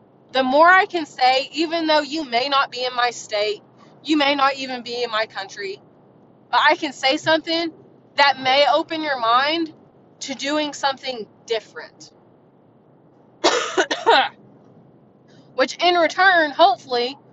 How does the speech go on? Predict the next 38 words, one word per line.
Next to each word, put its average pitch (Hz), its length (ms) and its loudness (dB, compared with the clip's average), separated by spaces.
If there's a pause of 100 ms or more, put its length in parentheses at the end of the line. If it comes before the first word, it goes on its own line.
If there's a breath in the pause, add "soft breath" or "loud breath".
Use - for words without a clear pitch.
(960)
will 320 220 4
help 339 340 2
your 330 160 -2
horse 277 680 -4
tremendously. 349 640 -6 (800 soft breath)
That's - 260 2
my 311 180 2
goal. 220 340 0 (640)
I'm 359 560 4 (120)
no 320 240 6
longer 320 360 2
looking 294 640 -2 (280)
to 285 280 -10
make 277 380 0 (160)
running 269 320 0
at 262 100 0
the - 140 -10
N 247 100 0
F 247 160 -2
R 233 140 2
my 220 100 -2
priority. 208 540 -4
That 285 260 2
was 381 180 0
my 320 200 2
thing. 247 420 -4
So - 140 -4
I 247 100 4
went 294 240 0
from 277 220 -2
wanting 294 260 0
to 254 140 -10
run 254 180 2
at 269 140 -2
the 262 160 -8
N 247 80 -2
F 233 160 0
R 202 340 0